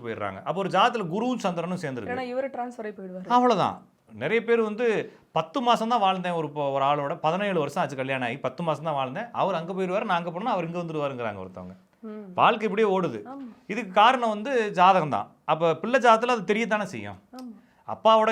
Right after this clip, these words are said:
Speaker 1: இல்லைன்றதை கண்டுபிடிச்சு தானே ஆகணும் ஜாதகத்துல.
Speaker 2: கண்டிப்பா.
Speaker 1: ஆனா அது வந்து அந்த அப்பாவை பிரிப்பதற்கு அந்த ஜாதகம் காரணம் இல்லைன்றதை புரிஞ்சுக்கணும்.
Speaker 2: ம்.
Speaker 1: எனவே, ஆ, ஒரு ஜாதகத்தை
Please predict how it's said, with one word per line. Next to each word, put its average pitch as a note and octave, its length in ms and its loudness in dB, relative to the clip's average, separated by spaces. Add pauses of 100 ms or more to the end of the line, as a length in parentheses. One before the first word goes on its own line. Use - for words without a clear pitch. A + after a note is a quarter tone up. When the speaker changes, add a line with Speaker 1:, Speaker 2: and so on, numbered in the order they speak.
Speaker 1:
இல்லைன்றதை G#3 400 -2
கண்டுபிடிச்சு G3+ 340 -2
தானே G3+ 180 0
ஆகணும் E3 200 2
ஜாதகத்துல. A2+ 460 -2
Speaker 2:
கண்டிப்பா. F#3+ 380 -12
Speaker 1:
ஆனா C#3 260 2
அது D#3+ 280 0
வந்து F#3 260 -4
அந்த D#3 180 -4
அப்பாவை G#3 440 2
பிரிப்பதற்கு F#3+ 500 -4
அந்த F3 120 -6
ஜாதகம் C3 340 -2
காரணம் B2 400 -2
இல்லைன்றதை A#2+ 340 -10
புரிஞ்சுக்கணும். A2+ 420 -12
Speaker 2:
ம். B2 40 -16
Speaker 1:
எனவே, D3 480 -2 (400)
ஆ, A2 300 -4
ஒரு D3+ 180 -4
ஜாதகத்தை F3 640 2